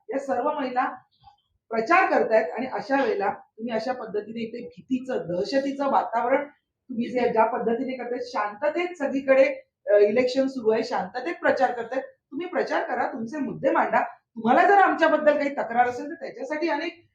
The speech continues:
अ, गोष्टी आहेत, तुम्ही पोलिसांमध्ये जाऊ शकता, तुम्ही आचारसंहितेच्या संदर्भात भंग झाला असेल तर कारवाई मागू शकता.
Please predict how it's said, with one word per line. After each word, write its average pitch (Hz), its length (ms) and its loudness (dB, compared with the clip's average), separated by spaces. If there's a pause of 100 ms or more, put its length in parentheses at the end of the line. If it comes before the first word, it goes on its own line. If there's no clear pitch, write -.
(100)
अ, 247 60 -6
गोष्टी 269 400 2
आहेत, 359 120 -8
तुम्ही 285 180 -8
पोलिसांमध्ये 311 600 -2
जाऊ 233 200 0
शकता, 254 320 -4
तुम्ही 262 420 -6
आचारसंहितेच्या 285 880 0
संदर्भात 254 440 -2
भंग 214 340 -2
झाला 247 220 4
असेल 226 240 -8
तर 294 100 -6 (340)
कारवाई 202 300 4
मागू 285 280 2
शकता. 254 280 -2